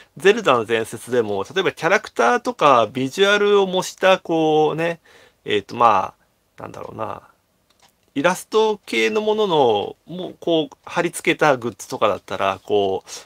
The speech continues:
欲しい人がいるとか、あ、まあ、例えばハンカチとかタオルとかね、ああいう、そう、ああいう系統だったらまだ欲しがるってのはわかるんだけど、このインテリアライトってもう完全にこうね、まあ、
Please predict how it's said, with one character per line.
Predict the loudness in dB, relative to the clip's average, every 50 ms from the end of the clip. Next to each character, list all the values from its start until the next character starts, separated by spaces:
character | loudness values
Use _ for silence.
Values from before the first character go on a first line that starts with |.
| _ 0 0
欲 | 0 2
し | 0 -2 -4 -4
い |
人 | -2 -2 0 0
が | 0 0
い | -2
る | -4 -6
と | -8 -6 -4
か、 | -4 -6 -6 -6
あ、 | -6
ま | -4 -4 -4
あ、 |
例 | -4 -6 -6 -6
え | -6
ば | -6
ハ | -6 -6 -6 -6
ン | -4
カ | -4 -6 -6
チ | -6 -6
と | -8 -6
か |
タ | -2 0 2 2
オ | 2
ル | 0 -4
と | -12 -14
か | -14 -14
ね、 | -12 -12 -8
あ | -6 -6 -6
あ | -6
い | -8 -10
う、 | -12 -12 -12 -14 -14 _ -20 -18 -18 -18 -18 -20 -20 _ _
そ | -4 -2 -2
う、 | 0 2
あ | 2
あ | 2
い | 2 0
う | -4 -6 -8
系 | -6 -2 -2 0
統 | 0 0 0
だ | 0 0
っ |
た | 2 0
ら | 0
ま | 2 2 2
だ | 0 -2
欲 | -4 -8
し | -10 -8 -4 -2
が | -2 -2
る | -2
っ | -4
て | -6 -8
の | -8
は | -6
わ |
か | -6 -6
る | -6 -6
ん | -8
だ | -8
け | -8 -8 -8
ど、 | -8 -6
こ | -6 -6 -2
の | 0 0 0 0 0 -4 _ _ -20 -20 -20 _ _ -6
イ | -4 -4
ン | -4
テ | -4 -8 -8
リ | -2 0 2 2
ア | 4
ラ | 4 2 2
イ | 2
ト | 0 -4
っ | -4
て | -4 -4
も | -4 -6 -8
う | -10 -6
完 | -4 -2 -2 -2 2
全 | 2 2 2 2
に | 0 -6
こ | -8 -6 -2 0 2 2 4 4 6 6 6 4 2 0
う |
ね、 | -2 -6 -6 -8 -10 _ _ _ _
ま | -2 0 0 0 0 -2 -6
あ、 | _